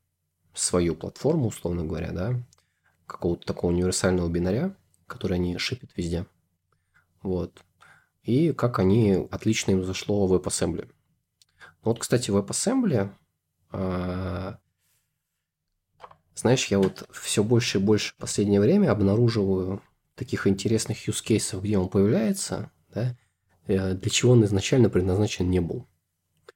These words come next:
То есть, э, к примеру, к-, тот же Deno,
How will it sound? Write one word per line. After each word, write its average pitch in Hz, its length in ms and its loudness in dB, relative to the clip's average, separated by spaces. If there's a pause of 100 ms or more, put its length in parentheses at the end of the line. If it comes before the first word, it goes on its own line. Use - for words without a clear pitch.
(520)
То 101 100 -6
есть, - 280 -6
э, 90 640 -4 (960)
к - 100 -18
примеру, 95 600 4 (1120)
к-, - 240 -10
тот 113 200 4
же 113 120 4
Deno, 90 340 4